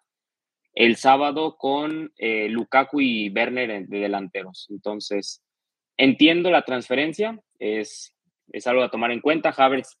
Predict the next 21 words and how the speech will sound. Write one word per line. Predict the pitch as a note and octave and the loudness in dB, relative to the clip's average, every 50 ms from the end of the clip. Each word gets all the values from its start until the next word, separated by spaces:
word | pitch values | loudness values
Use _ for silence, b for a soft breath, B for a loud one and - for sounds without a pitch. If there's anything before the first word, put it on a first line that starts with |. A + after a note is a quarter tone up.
| _ _ _ | _ _ _
parece | B2 B2+ C3 C#3+ B2 | 2 4 4 2 0
que | B2+ G#2+ | -2 -4
por | - A#2 G#2 - | -4 -4 -6 -4
fin | - B2 B2+ | -4 -4 -4
se | - - | -6 -10
está | A2+ - - A#2+ B2 | -12 -2 -2 0 0
destapando | C3 C3+ - G#2+ G2+ - - A#2 B2 C3 C3 B2 | 0 -2 -2 -4 -2 0 0 0 0 0 -2 -4
en | A2 G#2 | -4 -4
las | G2+ G2 - | -6 -6 -6
últimas | A2+ G#2+ G2+ A#2 G#2+ G2 - - | -8 -6 -6 -4 -4 -4 -2 2
fechas, | B2+ C#3 D#3 - E3 D3+ C3+ | 2 2 2 0 -2 -2 0
le | A#2+ G#2 | 0 0
marcó | G2+ G2+ F#2+ - - - G#2 G#2 G#2 G#2 G#2 - _ _ _ _ _ _ _ _ _ _ _ _ | 0 0 -2 -2 -2 2 4 4 4 4 2 -4 _ _ _ _ _ _ _ _ _ _ _ _
en | - A2+ A2+ | -4 0 0
esa | A#2+ A#2+ - B2 | 0 0 0 2
fecha | A2+ B2 G#2+ - C3 | 2 2 2 2 2
doble, | B2 B2 B2 A#2+ B2 A#2+ | 4 4 4 4 4 4
recuerdo | A2+ A#2 - - A#2 A#2 A#2+ G#2+ | 2 2 0 0 2 2 2 2
que | - A2+ | 2 2
al | G#2+ A2+ A#2 | 2 2 2
Norwich, | C3 D3 D#3+ E3 F#3 F#3+ - - - - | 4 4 6 6 4 2 0 -2 -10 -14